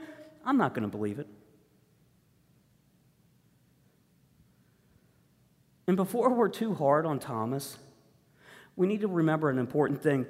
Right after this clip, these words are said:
First, the other disciples, they didn't believe until they'd seen.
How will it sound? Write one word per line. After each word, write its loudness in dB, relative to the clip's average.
First, 2
the 6
other 6
disciples, 2
they 6
didn't 0
believe 4
until 0
they'd 2
seen. 2